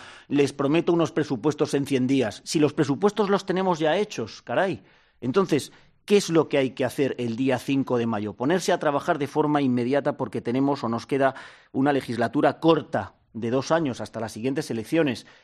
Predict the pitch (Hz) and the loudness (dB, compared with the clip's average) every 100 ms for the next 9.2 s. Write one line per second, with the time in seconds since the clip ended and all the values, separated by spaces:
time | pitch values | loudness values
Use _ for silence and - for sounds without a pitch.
0 | _ - 104 131 117 120 113 113 180 151 | _ -16 -8 -6 -4 -6 -6 -2 -2 -4
1 | 107 98 98 110 107 110 - 120 123 165 | -10 -12 -8 -8 -6 -8 -2 2 4 6
2 | 208 214 120 107 117 113 - - 113 113 | 4 0 -4 -4 -4 -4 -4 -4 -2 -2
3 | 107 110 151 160 120 120 127 127 117 113 | -4 2 4 4 2 0 0 0 0 2
4 | 170 165 123 113 120 156 175 - - _ | 4 2 -2 0 2 2 0 -4 -20 _
5 | 123 120 120 110 107 143 175 131 127 175 | -8 -6 -6 -8 -2 0 2 2 2 2
6 | 151 107 - _ - 151 180 208 220 226 | 0 -2 -12 _ 2 4 6 4 2 2
7 | 226 - - 139 147 147 170 139 113 110 | 2 -2 -4 0 2 4 4 2 -2 -4
8 | 98 - 202 214 202 190 185 165 131 113 | -4 0 2 4 2 2 4 4 4 -2
9 | 92 - | -4 -12